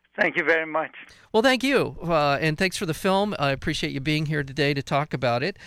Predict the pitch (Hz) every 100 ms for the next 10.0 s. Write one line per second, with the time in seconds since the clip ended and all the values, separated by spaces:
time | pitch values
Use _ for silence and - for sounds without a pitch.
0 | - - _ 156 147 143 139 - 190 196
1 | - 147 156 185 160 160 147 135 131 123
2 | 123 - - 127 127 127 113 151 151 147
3 | 151 165 - 139 131 147 156 143 147 185
4 | 220 160 104 - 117 104 110 107 - 127
5 | 127 - - - - 302 226 185 190 175
6 | 170 156 156 143 151 151 147 143 - 135
7 | 127 - 127 101 95 98 - - _ _
8 | _ - - - - - _ 220 - 220
9 | 202 220 214 - 165 156 147 147 143